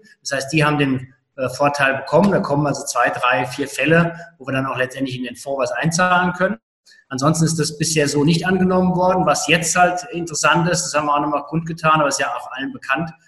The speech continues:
dass es ja über die bafa diese Förderung gibt bis viertausend Euro zu hundert Prozent gefördert für Unternehmen, die halt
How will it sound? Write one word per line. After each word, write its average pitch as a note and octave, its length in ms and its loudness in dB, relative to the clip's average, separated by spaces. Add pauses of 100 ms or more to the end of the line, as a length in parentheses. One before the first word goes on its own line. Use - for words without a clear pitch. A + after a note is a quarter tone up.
(280)
dass C3+ 120 -4
es - 60 -4
ja C#3+ 100 2
über C#3+ 140 2
die C3 120 0
bafa C3 460 2
diese C3+ 300 -2
Förderung D3+ 600 0
gibt D#3+ 260 -2
bis - 160 -12
viertausend C3 500 -2
Euro E3 280 2
zu D3+ 160 -4
hundert C#3+ 280 0
Prozent C3+ 360 -6
gefördert F3 520 2 (160)
für D3+ 140 -2
Unternehmen, C#3 540 0
die C3+ 160 -2
halt B2+ 200 -2